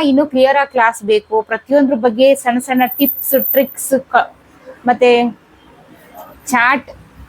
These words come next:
ಆರ್ಮ್ ಹೋಲ್, ಶೋಲ್ಡರ್, ರಿಂಕಲ್ಸ್, ಇದ್ರದ್ದು ಎಲ್ಲದ್ರ ಬಗ್ಗೆ ಕಂಪ್ಲೀಟ್ ಆಗಿ ನಾನ್ ನಿಮ್ಗೆ ಆ ಬೇಸಿಕ್ ಆನ್‌ಲೈನ್ ಕ್ಲಾಸ್ ಅಲ್ಲಿ ಕೊಡ್ತೀನಿ,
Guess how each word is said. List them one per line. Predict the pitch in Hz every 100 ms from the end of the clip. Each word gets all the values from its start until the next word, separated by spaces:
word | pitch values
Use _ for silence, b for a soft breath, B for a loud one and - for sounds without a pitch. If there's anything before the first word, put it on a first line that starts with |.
| - -
ಆರ್ಮ್ | - - 226 262 254
ಹೋಲ್, | 262 262
ಶೋಲ್ಡರ್, | - 254 262 262 262 220
ರಿಂಕಲ್ಸ್, | 247 254 269 262 247
ಇದ್ರದ್ದು | 208 220 220
ಎಲ್ಲದ್ರ | 220 269 339 330 311
ಬಗ್ಗೆ | 233 247 277
ಕಂಪ್ಲೀಟ್ | - 240 233 285 320 262
ಆಗಿ | 240 285
ನಾನ್ | 247 226
ನಿಮ್ಗೆ | 226 220
ಆ | 247 - 214 208
ಬೇಸಿಕ್ | 190 247 254 -
ಆನ್‌ಲೈನ್ | 220 208 208
ಕ್ಲಾಸ್ | 196 -
ಅಲ್ಲಿ | 226
ಕೊಡ್ತೀನಿ, | 277 202 190 180